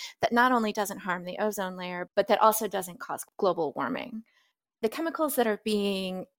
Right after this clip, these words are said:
regulated by the Kigali Protocol are much more potent than C O two as greenhouse gases, from a thousand to as much as ten thousand times that of C O two. So even though they're released in quite small quantities, they're incredibly important greenhouse gases.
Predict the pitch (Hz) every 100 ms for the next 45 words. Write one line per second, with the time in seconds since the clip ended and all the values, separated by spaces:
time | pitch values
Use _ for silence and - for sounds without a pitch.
0 | - 202 214 220 208 196 190 180 - 196
1 | 185 185 190 - 190 180 180 - 180 180
2 | 185 175 170 - _ - 226 214 214 233
3 | 247 - - 214 190 - 190 180 180 196
4 | 185 - 190 180 180 196 180 170 190 -
5 | 190 180 185 180 - 175 - - - -
6 | - - - 226 220 214 - 226 254 285
7 | 339 349 - 247 - 202 - 214 214 196
8 | - - 226 226 214 190 190 175 - 175
9 | 165 - - - 165 180 - 175 175 170
10 | - - - - _ - - 247 294 339
11 | 311 262 247 226 208 233 - - 196 -
12 | 202 - - 190 175 - 180 180 175 180
13 | - 202 190 208 - - 214 214 196 180
14 | 175 - - 170 165 170 175 - - -
15 | - - - -